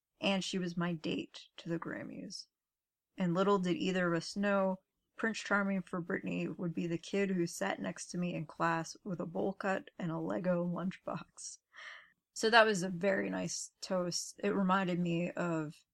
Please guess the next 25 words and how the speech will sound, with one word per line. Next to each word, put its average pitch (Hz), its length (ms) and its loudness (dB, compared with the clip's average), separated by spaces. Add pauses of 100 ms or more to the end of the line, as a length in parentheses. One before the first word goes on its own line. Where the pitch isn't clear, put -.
(160)
Taylor 175 600 0 (380)
getting 180 260 2
up 170 200 2 (440)
during 185 380 0
the 156 220 -2 (260)
nineteen 180 440 -2
eighty-nine 170 460 0
tour 180 380 0
and 190 360 -4
doing 175 200 0
her 170 160 -2
clean 185 320 -4
speech 170 420 -4
and 175 100 -8
always 175 240 -2
varying 170 540 -4
it 170 120 -6
up. 185 200 -6 (520)
She's - 200 -8
very 233 200 2
good 185 300 2 (280)
at - 220 -4
giving 170 280 -2
speeches. 175 720 -6 (500)
But 196 380 4